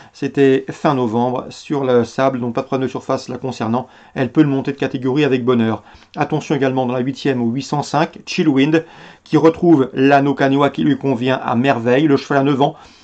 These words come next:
mais il est surtout bien placé au poids. N'oubliez p-, il est en trente-quatre de valeur. N'oubliez pas qu'il avait remporté un quintet par le passé en trente-cinq de valeur et c'était même classé deuxième dans la foulée d'un autre quintet alors qu'il était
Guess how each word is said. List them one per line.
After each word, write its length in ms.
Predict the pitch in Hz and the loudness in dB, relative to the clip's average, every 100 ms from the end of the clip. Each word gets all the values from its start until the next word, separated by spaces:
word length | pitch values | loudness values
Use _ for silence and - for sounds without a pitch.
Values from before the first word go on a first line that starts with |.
| - - | -14 -4
mais 260 | 135 143 | -2 -2
il 240 | 131 147 143 | -2 -2 0
est 80 | |
surtout 340 | 139 156 143 190 | 0 -2 -2 -4
bien 280 | 135 156 220 | 0 0 0
placé 340 | 196 175 - | 0 -2 2
au 120 | 185 | 2
poids. 360 | 160 151 160 190 - - - | 2 4 4 2 -4 -14 -4
N'oubliez 420 | 165 156 160 160 | -4 -2 2 2
p-, 100 | 156 | 0
il 120 | 147 139 | -4 -2
est 120 | 135 | -2
en 40 | |
trente-quatre 360 | 131 139 151 131 | -2 -2 -2 0
de 40 | |
valeur. 360 | 131 120 139 147 | 2 4 2 0
N'oubliez 300 | 120 120 123 | -4 -2 -2
pas 140 | 151 | -2
qu'il 160 | 143 127 | -6 -6
avait 120 | 127 | -2
remporté 360 | 123 135 123 156 | -2 -2 -2 -2
un 140 | 139 | 0
quintet 320 | 160 147 160 | -2 2 2
par 160 | 160 143 | 2 0
le 80 | 135 | 0
passé 340 | 123 - 165 - - - | -2 -4 -6 -8 -20 -8
en 100 | 127 | -8
trente-cinq 580 | - 208 208 - 165 127 | -2 2 2 0 -4 -2
de 60 | |
valeur 320 | 120 113 113 113 | 0 2 0 -2
et 40 | |
c'était 300 | 113 123 127 | -6 -6 -4
même 160 | 131 117 | -2 -2
classé 260 | 135 - | -4 -2
deuxième 460 | 123 156 127 131 120 | 2 2 4 0 2
dans 100 | 131 | 0
la 100 | 143 | -2
foulée 340 | 139 135 156 - - - _ | 0 2 2 0 -20 -20 _
d'un 180 | 127 135 | -2 2
autre 220 | 175 180 | 2 2
quintet 360 | 160 143 - 147 | 2 0 2 0
alors 160 | 139 | 0
qu'il 140 | - 135 | 0 -2
était 280 | 131 151 | 0 -2